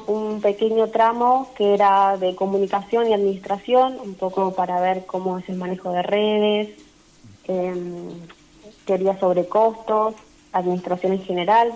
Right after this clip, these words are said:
para que los clubes empiecen a pensar también sobre la planificación, cómo se puede, em, hacer una planilla de costos, ver qué es costo y qué es inversión.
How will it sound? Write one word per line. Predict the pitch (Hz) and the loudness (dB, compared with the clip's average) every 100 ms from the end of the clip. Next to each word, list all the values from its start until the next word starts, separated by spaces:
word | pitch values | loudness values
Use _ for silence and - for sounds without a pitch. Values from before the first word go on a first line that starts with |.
| - | -4
para | 175 175 | -4 -4
que | 175 170 170 170 | -6 -8 -8 -8
los | 175 | -10
clubes | - 190 190 190 | -6 -2 -2 -2
empiecen | 180 180 220 220 190 | -4 -2 -4 -2 -4
a | 185 | -2
pensar | 180 180 196 190 | -4 -4 -4 -4
también | - 190 190 208 208 220 - - _ _ _ | -2 -4 0 2 2 0 -12 -20 _ _ _
sobre | - 185 175 175 170 170 | 0 2 4 2 0 -2
la | 165 170 | 0 0
planificación, | 170 170 170 180 170 170 214 220 226 220 214 | 0 -4 -4 -8 -8 -8 0 4 4 4 0
cómo | 180 180 185 180 | -2 -4 -4 -6
se | |
puede, | 170 175 180 175 175 | -6 0 2 2 0
em, | 170 170 165 165 _ _ _ _ _ - | -2 -6 -10 -14 _ _ _ _ _ -6
hacer | 190 185 | -4 -2
una | 180 | -2
planilla | 175 175 185 185 180 175 175 | -2 0 -2 -2 -2 -2 -4
de | 170 165 | -4 -2
costos, | 208 220 214 - 202 196 202 - - - | 2 2 0 0 2 2 -2 -20 -18 -4
ver | 190 196 | -2 0
qué | 202 | -2
es | 190 | -2
costo | - 233 240 233 | 0 2 2 0
y | 185 | -4
qué | 190 | -4
es | 185 | -2
inversión. | 185 180 180 - 233 233 226 | -2 -2 -4 2 4 4 0